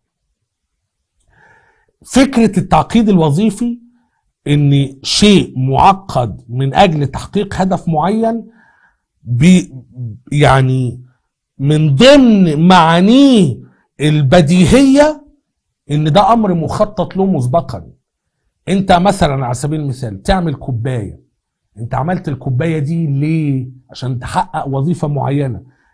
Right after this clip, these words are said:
إنها، آه، تشيل المية فتقدر تشرب منها، فيبقى أنت في دماغك هدف معين عايز تحققه، فعملت الشيء ده عشان يحقق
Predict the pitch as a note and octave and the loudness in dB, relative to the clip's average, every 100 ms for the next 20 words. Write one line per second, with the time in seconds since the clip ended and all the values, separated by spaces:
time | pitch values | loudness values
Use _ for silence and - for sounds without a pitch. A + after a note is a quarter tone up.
0 | - A2+ C3+ C3 D3 D3 B2 _ _ _ | -12 -8 -4 -2 -2 -4 -10 _ _ _
1 | G#2 A2+ A#2 A2+ A2 G#2+ F2+ F2 - - | -8 -4 -4 -6 -8 -12 -16 -18 -12 -6
2 | B2+ - E3+ D#3+ D3 E3 F3+ E3 C#3+ F3 | -4 -2 0 0 -2 -2 0 -2 -2 -6
3 | E3 C#3+ D3 E3+ C#3+ C3 C3 A#2 E2+ _ | -6 -6 -8 -10 -8 -8 -8 -10 -14 _
4 | _ _ _ _ _ C3 C3+ B2 D3 F#3+ | _ _ _ _ _ -6 -4 -2 0 2
5 | C4 - A#3 G3+ F#3 F#3 A#3+ B3+ B3 C#4+ | 2 2 0 2 0 2 4 4 2 -2
6 | - - _ _ _ - B3 A#3 G3 F#3+ | -6 -20 _ _ _ 0 4 4 4 2
7 | G#3 A#3 F#3+ G#3+ G3+ - - - F3+ - | 4 2 2 0 0 -6 -8 -2 0 0
8 | - _ _ _ _ _ _ - F3 E3+ | -6 _ _ _ _ _ _ 2 4 6
9 | G3 C4 D4+ G3 A#3+ A3 - A#3+ B3 F#3 | 6 6 6 4 2 2 2 2 2 4
10 | G3 C4+ C#4+ _ _ _ - D#3 - A#3 | 6 6 4 _ _ _ -6 -4 2 2
11 | B3 A3+ G#3+ - C4+ - - A3+ A#3+ | 2 2 0 2 2 2 0 0 2